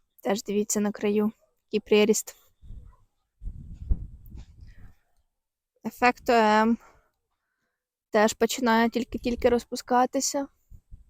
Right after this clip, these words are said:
Тут у нас також банки стоять з переробом. Тут у нас Еверест.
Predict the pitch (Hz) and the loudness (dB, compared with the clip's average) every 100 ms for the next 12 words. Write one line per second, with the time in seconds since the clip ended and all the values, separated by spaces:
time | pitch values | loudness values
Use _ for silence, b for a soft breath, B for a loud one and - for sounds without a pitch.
0 | _ _ _ _ _ - - - - - | _ _ _ _ _ -20 -16 -14 -6 -4
1 | - - - - - - - 330 277 254 | -4 -6 -6 -6 -8 0 4 6 8 8
2 | - 277 311 277 277 277 294 285 294 - | 12 12 12 12 12 8 8 8 8 8
3 | 285 277 - - - 262 269 269 262 254 | 8 8 6 0 6 8 12 10 10 4
4 | - - b b b b b 294 277 247 | -2 -12 b b b b b 4 6 6
5 | 233 - 277 254 233 220 240 - - | 6 8 10 12 12 12 10 6 -4